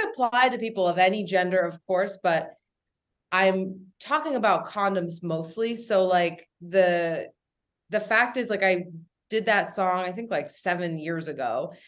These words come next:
but still, like, even when I ask, you know, that's when I do these lives and I ask the audience, like, "What's, what's urgent for you? What is still an issue?" That continuously comes up as, like, feeling pressured to not use protection. And I think, um, the fact that that is,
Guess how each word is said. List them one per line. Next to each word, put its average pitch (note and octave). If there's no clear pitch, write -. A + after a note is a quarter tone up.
but A3
still, G#3
like, F#3
even A#3+
when B3
I A#3
ask, G3
you G#3+
know, G3
that's G3
when G3
I F#3
do F#3
these F3
lives F#3
and F3
I E3
ask F3+
the F#3
audience, F3
like, E3
"What's, A3
what's G3
urgent G#3
for F#3+
you? E3
What F#3
is A3+
still G#3
an F3
issue?" F3
That B3+
continuously C#4
comes G3
up F#3+
as, D3+
like, -
feeling A3
pressured F#3+
to E3+
not E3
use E3+
protection. E3
And G3
I G3
think, F#3+
um, D3+
the G3
fact G#3+
that G3
that F#3
is, E3+